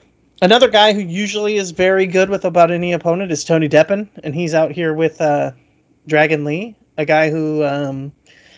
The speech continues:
I was thinking about it watching this, and I was kinda like, you know, I saw Dragon Lee. I don't remember if he won or if he just made it to the finals of, uh, uh, it was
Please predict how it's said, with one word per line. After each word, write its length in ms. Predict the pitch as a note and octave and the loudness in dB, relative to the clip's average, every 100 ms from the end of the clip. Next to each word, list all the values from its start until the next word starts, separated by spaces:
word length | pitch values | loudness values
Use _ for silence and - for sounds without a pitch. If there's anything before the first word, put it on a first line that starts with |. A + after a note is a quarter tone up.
| _ - | _ 2
I 120 | E4+ | 4
was 160 | D#4 | 4
thinking 240 | - G4 F#4+ | 0 -2 2
about 220 | A3 G3+ | 4 4
it 60 | F#3+ | 4
watching 340 | A3 - F#3+ | 2 0 -6
this, 140 | F3+ | -8
and 80 | F#3 | -8
I 20 | |
was 100 | F3+ | -8
kinda 140 | - G#3+ | -4 -2
like, 180 | G#3 C#4 | -2 -2
you 60 | |
know, 340 | F#4 G4 F#4 - _ _ _ | -2 0 -2 -6 _ _ _
I 80 | E4+ | 0
saw 120 | F#4+ | 2
Dragon 500 | B3 A#3+ A#3+ A#3 A3 | 4 4 4 -2 -4
Lee. 420 | G#3 G#3 G#3 G3+ _ - | -2 -2 -2 -6 _ -10
I 100 | G#3+ | -6
don't 140 | B3 | -4
remember 280 | G#3+ G#3 G3 | -2 0 -2
if 60 | E3+ | -2
he 160 | F3+ | -2
won 380 | C#3+ C#3 E3 F3 | -2 0 2 2
or 120 | F3 | 2
if 80 | D3+ | 0
he 80 | D#3+ | -2
just 220 | D3+ D3 | -4 -2
made 120 | D#3+ | -2
it 60 | D#3 | -2
to 60 | D3+ | -4
the 80 | |
finals 580 | C#3+ - C#3+ D3 C3+ B2 | -8 -6 -2 0 -2 -2
of, 240 | - C3+ C3+ | 0 0 2
uh, 280 | B2+ C#3 - _ _ _ _ _ - - - | 2 0 -4 _ _ _ _ _ -14 -12 -8
uh, 360 | B2+ B2 A#2 C3 _ _ _ _ _ _ _ _ _ _ - | -4 -4 -6 -10 _ _ _ _ _ _ _ _ _ _ -10
it 80 | D3 | -6
was 360 | C3+ - - | -6 -6 -14